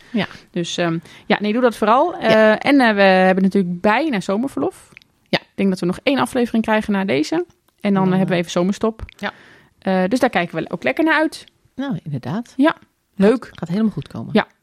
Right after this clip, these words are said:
Speaker 2: Dus, eh, nee, we hebben genoeg, eh, plannen en ideeën nog. En,
Speaker 1: Ja.
Speaker 2: eh, en jullie hebben in de afgelopen tijd ook heel veel aan-, dingetjes aangedragen.
Speaker 1: Ja.
Speaker 2: Dus dat is ook heel leuk.
Speaker 1: Nou, ik denk, eh, genoeg luisterplezier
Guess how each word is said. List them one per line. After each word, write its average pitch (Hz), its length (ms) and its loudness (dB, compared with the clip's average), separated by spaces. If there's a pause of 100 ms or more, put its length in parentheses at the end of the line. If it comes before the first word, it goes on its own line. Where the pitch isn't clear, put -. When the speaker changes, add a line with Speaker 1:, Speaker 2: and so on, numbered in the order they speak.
Speaker 2:
Dus, 185 300 -6
eh, 185 80 2 (160)
nee, 175 160 2
we 170 60 -2
hebben 208 200 2
genoeg, 294 400 2
eh, 247 60 2 (100)
plannen 254 320 -2
en 226 100 0
ideeën 233 380 0
nog. 254 240 -6
En, 196 160 0
Speaker 1:
Ja. 190 180 2
Speaker 2:
eh, 180 60 -2 (100)
en 185 300 -2
jullie 196 200 0
hebben 185 200 2
in 180 80 2
de - 60 -2
afgelopen 180 380 -2
tijd 175 220 0
ook 170 80 -6
heel 196 220 6
veel - 140 -8
aan-, 226 240 -2
dingetjes 190 280 0
aangedragen. 226 640 0 (340)
Speaker 1:
Ja. 165 140 -6
Speaker 2:
Dus 208 100 0
dat 190 160 -2
is 175 100 -4
ook 160 120 -6
heel 214 120 -4
leuk. 208 260 -4 (160)
Speaker 1:
Nou, 196 220 -4 (460)
ik - 120 -14
denk, 135 280 -6
eh, 120 140 -10
genoeg 196 260 -2
luisterplezier 156 720 -2